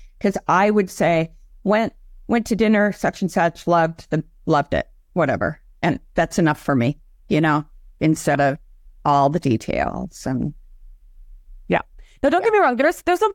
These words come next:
Speaker 2: there's a nice balance. Like, you wanna have some that are just kind of about you, right? You
Speaker 1: Yeah.
Speaker 2: just, you wanna be authentic, right? So don't,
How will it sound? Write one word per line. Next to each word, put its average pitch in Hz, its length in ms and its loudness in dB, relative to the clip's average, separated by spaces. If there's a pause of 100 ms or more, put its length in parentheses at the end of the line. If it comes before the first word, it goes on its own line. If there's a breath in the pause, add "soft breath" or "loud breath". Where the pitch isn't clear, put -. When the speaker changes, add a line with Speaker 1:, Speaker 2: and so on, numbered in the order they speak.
Speaker 2:
there's 370 160 0
a 415 40 2
nice 370 200 0
balance. 254 340 0
Like, 349 140 -2
you 359 80 0
wanna 392 140 2
have 403 100 0
some 262 260 0
that 277 80 2
are 285 60 0
just 220 160 -4
kind 254 160 2
of 240 40 -2
about 254 200 0
you, 190 240 2
right? 185 200 0
You 208 60 0
Speaker 1:
Yeah. - 60 0
Speaker 2:
just, - 180 -4
you 302 120 -4
wanna 339 180 -2
be 320 80 2
authentic, 202 640 0 (400)
right? 202 220 0
So 269 120 0
don't, 320 300 0